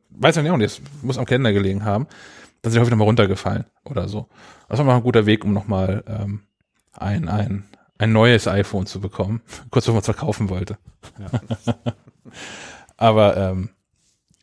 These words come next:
Speaker 1: ich weiß nicht, da hatte ich wirklich viel Pech. Das, ich weiß, es ging auch vielen Menschen so, aber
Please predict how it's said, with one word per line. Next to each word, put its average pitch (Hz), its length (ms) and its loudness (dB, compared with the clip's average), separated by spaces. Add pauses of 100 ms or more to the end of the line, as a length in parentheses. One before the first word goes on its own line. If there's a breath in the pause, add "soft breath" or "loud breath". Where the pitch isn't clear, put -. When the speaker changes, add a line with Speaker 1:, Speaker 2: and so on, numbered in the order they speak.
(280 loud breath)
Speaker 1:
ich 131 80 0
weiß 196 120 4
nicht, 131 80 -4
da 123 60 6
hatte 110 80 2
ich 107 80 -6
wirklich 135 200 0
viel 147 120 -2
Pech. - 300 -6
Das, - 300 -10 (600)
ich 113 80 -6
weiß, 151 140 6
es - 40 -12
ging 139 120 -4
auch 113 100 0
vielen 214 240 2
Menschen 107 260 0
so, 110 320 -2
aber 113 420 0